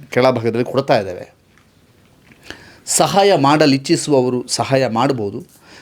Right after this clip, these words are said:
ಜೊತೆಗೆ ಈ ಮನೆಯ ಪರಿಸ್ಥಿತಿಯನ್ನು ನೇರವಾಗಿಯೂ ಬಂದು ನೋಡ್ಬೋದು. ಯಾಕೆಂತಂದರೆ, ಆ, ಇದು, ಆ, ನೇರವಾಗಿ ಇಲ್ಲಿ ಬಂದು ಈ ಮನೆಯ ಪರಿಸ್ಥಿತಿಯನ್ನು ವೀಕ್ಷಿಸ್ಬೋದು. ಅದರ ಜೊತೆಗೆ ಕಿಚ್ಚ ಸುದೀಪ್ ಅವರಲ್ಲಿ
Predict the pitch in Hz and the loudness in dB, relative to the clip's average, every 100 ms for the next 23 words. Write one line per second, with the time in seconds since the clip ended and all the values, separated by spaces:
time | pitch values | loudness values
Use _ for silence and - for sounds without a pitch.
0 | - 135 190 214 180 165 214 196 - 160 | -4 0 2 4 4 2 2 0 0 -2
1 | 180 190 170 160 151 143 135 208 214 190 | -2 -6 -4 -2 0 0 2 4 4 2
2 | 170 175 160 - 139 139 127 113 139 110 | 0 -4 -6 -4 -2 -2 -2 -2 -2 -2
3 | 92 - _ - 113 127 117 113 113 110 | -6 -12 _ -8 -6 -4 -4 -2 0 0
4 | - - - - 113 110 107 - 139 143 | -4 -18 -16 -4 0 2 0 -2 0 4
5 | 151 131 180 196 220 220 226 123 - - | 6 4 0 -4 -4 -6 -6 -12 -14 -14
6 | - 113 117 123 135 160 175 190 160 143 | -12 -6 0 2 4 4 4 4 2 0
7 | 139 170 131 135 131 117 127 123 101 117 | -4 -8 -4 -2 -2 -2 -2 -4 -4 -6
8 | 110 113 151 160 113 117 - - 117 110 | -2 2 2 2 -2 -2 -12 -8 -6 -6
9 | 107 127 143 139 127 110 104 - 185 143 | -6 -2 -2 -4 -12 -12 -14 -10 -10 -10
10 | 165 - - - 135 135 127 110 175 202 | -16 -18 -10 -2 0 2 0 0 0 2
11 | 175 110 95 _ _ _ - 117 123 110 | 0 -2 -8 _ _ _ -12 -8 -4 -4
12 | - 127 147 113 107 104 131 | -2 2 2 0 -6 -8 -8